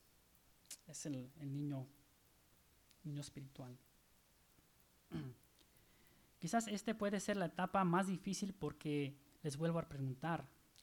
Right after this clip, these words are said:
¿cuántos Nicodemos hay en las iglesias que hoy, hoy en día? Todos, todos tenemos que pasar por estas etapas.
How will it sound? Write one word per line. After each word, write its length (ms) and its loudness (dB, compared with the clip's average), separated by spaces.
¿cuántos 460 0
Nicodemos 560 0
hay 260 0
en 60 2
las 180 -4
iglesias 440 -2
que 240 -6
hoy, 300 -2
hoy 180 2
en 140 -2
día? 260 -6
Todos, 400 4
todos 260 2
tenemos 280 0
que 100 -6
pasar 300 -4
por 140 -4
estas 180 -10
etapas. 560 -12